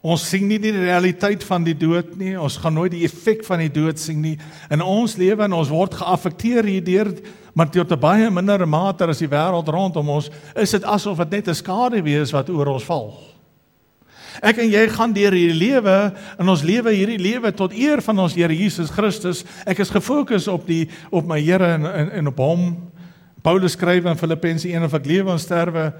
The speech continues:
ek weet dat ek aan Christus behoort, ek sal graag wil behoue bly, maar sy hart is by die Here." En as ek hierdie pad wandel wat die Here vir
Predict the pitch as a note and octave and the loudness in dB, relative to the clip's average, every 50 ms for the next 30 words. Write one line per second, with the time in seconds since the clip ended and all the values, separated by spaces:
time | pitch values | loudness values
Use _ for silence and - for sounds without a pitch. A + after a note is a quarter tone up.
0 | - - - - - - - E3 E3+ D#3+ C#3 E3 F#3+ F3+ E3+ D#3+ E3 E3+ D3+ B2+ | -14 -20 -20 -20 -20 -14 -2 0 0 2 4 4 4 4 2 0 0 -2 -4 -2
1 | - - G3 G#3+ - - G3 E3 - E3 D#3 D3+ D#3 D#3 D#3 D3 D3 D#3 - D3+ | -2 0 0 0 0 -2 -4 -4 -2 0 0 2 2 2 2 0 -2 -4 -6 -6
2 | A#2+ - - F#3+ G3+ G3 E3+ - D#3 D#3 C3+ C3 B2 B2 D3+ G#3+ G#3 F3+ E3 D#3 | -6 -2 0 2 2 2 0 -2 -4 -2 0 2 2 2 2 2 0 -2 -2 -2
3 | D3+ D3 C#3+ B2+ - - - - - - - _ - C#3+ C3 - C#3+ C3 G#2+ - | -2 -2 -2 -4 -8 -12 -18 -20 -20 -20 -20 _ -2 -2 -2 0 0 -2 -2 -2
4 | G#3+ G#3+ - F3 D3+ C3 C3+ D3 C#3+ D3 D3+ G3 A3+ G#3+ F#3+ D3 A#2+ - - - | -2 -2 -2 -4 -4 -2 -2 0 0 2 2 2 2 0 -2 -2 -6 -8 -12 -18
5 | - - - _ _ _ _ _ _ _ _ _ _ _ _ _ _ _ _ _ | -20 -20 -20 _ _ _ _ _ _ _ _ _ _ _ _ _ _ _ _ _
6 | _ _ _ _ _ _ _ _ _ _ _ _ _ _ _ _ - F3+ G3 G3+ | _ _ _ _ _ _ _ _ _ _ _ _ _ _ _ _ -2 0 2 4
7 | F3 A3 - - G3+ B3 D4 C4+ - - A#3 A3+ - F3+ D3+ E3 G#3+ C4+ B3 A#3+ | 4 2 2 2 -2 0 0 0 0 2 0 0 2 2 4 4 4 4 4 4
8 | A3+ G#3 F#3+ - F3+ F3+ F#3 A3 A3+ G#3 - | 4 4 4 4 4 4 2 2 2 0 0